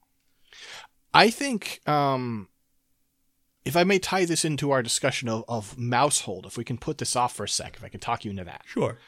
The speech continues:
Speaker 1: So, Mousehold is the evolution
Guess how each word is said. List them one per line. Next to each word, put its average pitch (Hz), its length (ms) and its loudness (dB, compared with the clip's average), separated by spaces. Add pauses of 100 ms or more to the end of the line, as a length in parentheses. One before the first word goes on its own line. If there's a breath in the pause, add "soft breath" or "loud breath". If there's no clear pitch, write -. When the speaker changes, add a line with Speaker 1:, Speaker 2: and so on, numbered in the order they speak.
(320 loud breath)
Speaker 1:
So, 123 400 4 (500)
Mousehold 131 680 2 (1900)
is 127 400 2
the 143 100 2
evolution 143 520 0